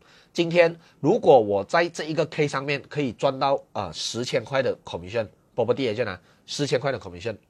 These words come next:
这样这个十千块我从头做到尾，我就可以拿到十千块。可是如果今天我要从 self-employed 跳去 businessman 的话，我不需要全部东西都做完，因为我有团队，我有请人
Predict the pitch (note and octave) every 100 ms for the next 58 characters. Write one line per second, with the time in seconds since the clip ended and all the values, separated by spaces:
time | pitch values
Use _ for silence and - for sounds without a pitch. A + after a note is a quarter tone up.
0 | _ _ _ _ _ _ _ _ _ G3+
1 | A3 G#3 A#3 - C#3 C3 D#3 C3 - -
2 | - A#2+ B2+ - F3 F3 D#3 F3 F3+ D#3+
3 | A#2+ - - A2+ A2 E3+ D3 G2+ F2 A#2
4 | - G2 - F#2+ G2 - _ - _ C#3
5 | C#3 A#3+ F3 A3+ A3 C#3+ G#2 C#3 C3 D3
6 | C3+ G#2+ A#2+ F3+ F3 A2 G#2+ - - _
7 | _ _ _ _ _ - A#3+ D#3 G2+ D#3
8 | D#3 - - E3+ E3 F3+ F3 _ - C3+
9 | - C#3 D3+ A#2+ A2+ C#3 - _ _ _
10 | _ _ - C3 C3 G#2+ - _ _ _
11 | _ G3 F3 - C3+ D3+ D3 - - A2+
12 | A#2 C3 G2 G#2+ G2 A2+ F#2+ D#2+ _ D3+
13 | F#3 G#3+ A#2+ F2+ - F#2 G2+ C#3 C3 -
14 | B2 A#2+ A2+ - B2 G#2 A2 D3